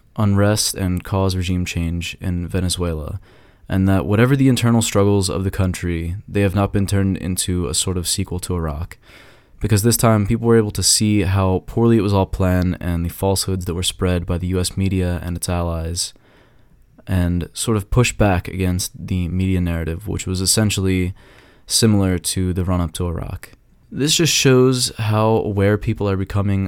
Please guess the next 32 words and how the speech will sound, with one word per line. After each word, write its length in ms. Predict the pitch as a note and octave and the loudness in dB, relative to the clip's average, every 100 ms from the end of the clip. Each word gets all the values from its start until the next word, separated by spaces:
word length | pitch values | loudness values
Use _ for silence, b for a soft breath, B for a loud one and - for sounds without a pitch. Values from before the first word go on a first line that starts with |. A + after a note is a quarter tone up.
| - | -4
of 420 | G2 F#2+ F#2+ F#2+ | -2 0 -2 -2
their 180 | F#2+ F#2 | -2 -2
consent 420 | - F#2 - G2 | -2 -2 0 0
being 220 | G2 F#2 | 0 0
engineered, 640 | F#2 F2 F2+ F2+ F2+ F2+ - | 0 0 0 0 -2 -4 -6
because 500 | F#2+ - F#2+ F2+ E2+ | -8 -4 -4 -4 -4
just 220 | - A#2+ | -2 0
as 160 | C3+ A#2 | 2 2
Lefebvre 420 | G#2 - G#2 G#2 | 0 2 2 2
says 540 | - G2 F#2+ F#2+ F#2 F#2 | 0 2 2 0 -2 -6
of 400 | F#2 F2+ F2 F#2 - | -8 -6 -6 -10 -8
alienation, 760 | G2 F#2+ F#2 F2+ - F2+ F2+ F2+ B B B B | -4 0 0 -2 -4 -4 -6 -8 B B B B
the 80 | - | 0
more 160 | A2+ C#3+ | 4 6
aware 320 | C3 G#2 A2 | 6 4 4
of 100 | G#2 | 2
the 80 | G2+ | 0
phenomenon 480 | G#2 F#2+ F#2+ F#2 F#2 | 0 0 2 0 0
you 100 | F2+ | 0
are, 320 | F2+ F2+ F2 | 0 -2 -2
the 100 | F2 | -2
more 280 | F#2 F#2+ F#2 | -2 0 -2
disalienated 880 | G#2 F#2+ G2+ G2 F#2+ F2+ F2+ F2+ | 0 0 2 4 2 2 0 -2
you 80 | F2+ | -4
can 140 | F2+ F2 | -4 -6
become, 480 | - F#2 F2 F2 - | -4 -2 -2 -2 -6
or 300 | - F2+ F2 | -8 -6 -6
I 80 | F2+ | -6
guess 180 | F2+ | -4
in 100 | F2+ | -2
this 140 | G2 - | -2 -2
case, 480 | G2 F2+ E2+ - | -2 -2 -2 -4